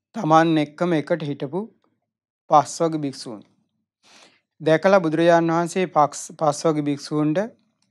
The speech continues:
බුදුරජාණන් වහන්සේ ධර්මය දේශනා කළා. උතුම් දහම් සක කරකෙව්වා. ධම්මචක්කප්පවත්තන සූත්‍රය දේශනා කළා.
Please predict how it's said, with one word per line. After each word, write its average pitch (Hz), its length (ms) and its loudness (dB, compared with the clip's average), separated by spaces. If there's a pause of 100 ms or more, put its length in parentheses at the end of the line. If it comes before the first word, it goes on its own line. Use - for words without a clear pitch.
(640)
බුදුරජාණන් 160 440 2
වහන්සේ 156 260 -2
ධර්මය 147 420 0 (440)
දේශනා 156 520 -2
කළා. 131 260 -2
උතුම් 151 240 -2 (580)
දහම් 151 380 0 (180)
සක 156 440 -4
කරකෙව්වා. 147 580 -2 (680)
ධම්මචක්කප්පවත්තන 147 1300 -2
සූත්‍රය 143 440 -10
දේශනා 156 420 -4
කළා. 113 220 -18